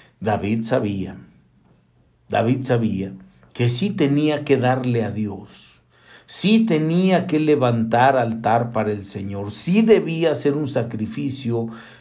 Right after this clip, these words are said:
pero hacer eso cuesta. Hacer, por hacer eso hay que pagar un precio.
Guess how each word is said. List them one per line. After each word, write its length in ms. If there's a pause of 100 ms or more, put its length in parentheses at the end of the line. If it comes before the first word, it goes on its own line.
(200)
pero 680
hacer 460
eso 500 (760)
cuesta. 800 (540)
Hacer, 520
por 200
hacer 300
eso 420 (280)
hay 320
que 140
pagar 480
un 260
precio. 640